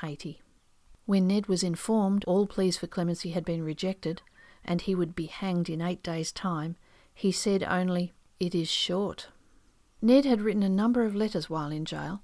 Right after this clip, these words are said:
attempting to explain why things had come to pass. Actually, he dictated them as his injuries meant he could no longer write, and all his formal documents were signed, post Glenrowan, with a laboured X.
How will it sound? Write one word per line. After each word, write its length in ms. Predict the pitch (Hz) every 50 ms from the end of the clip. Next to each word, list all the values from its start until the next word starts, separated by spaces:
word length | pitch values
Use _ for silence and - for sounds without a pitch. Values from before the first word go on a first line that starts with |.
| - -
attempting 560 | 214 202 - - 247 262 262 - 175 143 156
to 140 | - - 170
explain 500 | 156 - - - - 175 160 160 160 160
why 240 | 160 175 185 202 214
things 340 | 208 - 131 98 - - -
had 160 | - - -
come 160 | - 139 139
to 80 | - -
pass. 440 | - - - 131 135 147 - - - _ _ _ _ - _ _ _ - - - - _ _ _ _ _ _ _
Actually, 500 | - 294 294 - - 175 147 151 190 220 - - - _ _ _ _
he 160 | - - 233
dictated 640 | 208 - 247 240 - - - 233 262 277 - 180 143
them 160 | - 135 135
as 160 | - 165 160 -
his 160 | 190 175 196
injuries 420 | 226 240 247 - 202 165 156 -
meant 180 | 175 165 160 160
he 80 | 185
could 140 | 175 - 185
no 160 | 175 170 165
longer 240 | 165 165 160 147 139
write, 480 | 143 170 165 185 226 233 160 - - - - - - - - - - -
and 160 | - 208 202 -
all 200 | - 226 262 311
his 220 | 302 277 196 -
formal 320 | - - 214 208 196 185 175
documents 480 | 180 190 196 - - 208 165 151 -
were 80 | 170 156
signed, 500 | - - 226 214 202 147 131 165 202 - -
post 400 | - - 240 202 196 - - -
Glenrowan, 580 | - 151 147 147 147 143 143 143 143 190 226 220 - - - -
with 180 | - 254 226 -
a 60 | 220
laboured 480 | 196 202 208 214 220 208 185 151 - - - - - -
X. 440 | 214 214 196 - - - - -